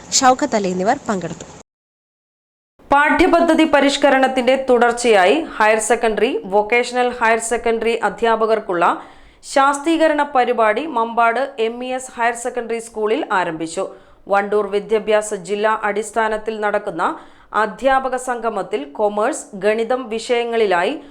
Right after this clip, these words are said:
Speaker 2: ആദ്യ സ്പെല്ലിൽ ഇരുന്നൂറോളം അധ്യാപകരാണ് പങ്കെടുക്കുന്നത്.
Speaker 1: അടുത്ത രണ്ട് സ്പെല്ലുകളിലായി രസതന്ത്രം, ഭൗതികശാസ്ത്രം വിഷയങ്ങളിലെ അധ്യാപകരുടെ പരിശീലനം നടക്കും.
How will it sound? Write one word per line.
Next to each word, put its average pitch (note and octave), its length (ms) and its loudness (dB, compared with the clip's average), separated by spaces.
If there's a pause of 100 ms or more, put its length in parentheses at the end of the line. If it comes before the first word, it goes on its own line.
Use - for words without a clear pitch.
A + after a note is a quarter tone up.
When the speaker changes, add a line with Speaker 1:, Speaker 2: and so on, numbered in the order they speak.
(220)
Speaker 2:
ആദ്യ A#3 340 0
സ്പെല്ലിൽ B3+ 540 -2
ഇരുന്നൂറോളം B3 720 0
അധ്യാപകരാണ് G#3+ 840 -2
പങ്കെടുക്കുന്നത്. D#3+ 640 -4 (440)
Speaker 1:
അടുത്ത C4+ 340 6 (160)
രണ്ട് B3+ 440 8 (260)
സ്പെല്ലുകളിലായി A#3+ 920 6
രസതന്ത്രം, A3 680 2 (500)
ഭൗതികശാസ്ത്രം A#3 920 4
വിഷയങ്ങളിലെ G3+ 580 4
അധ്യാപകരുടെ G3+ 840 2
പരിശീലനം G3 540 2
നടക്കും. E3+ 280 -2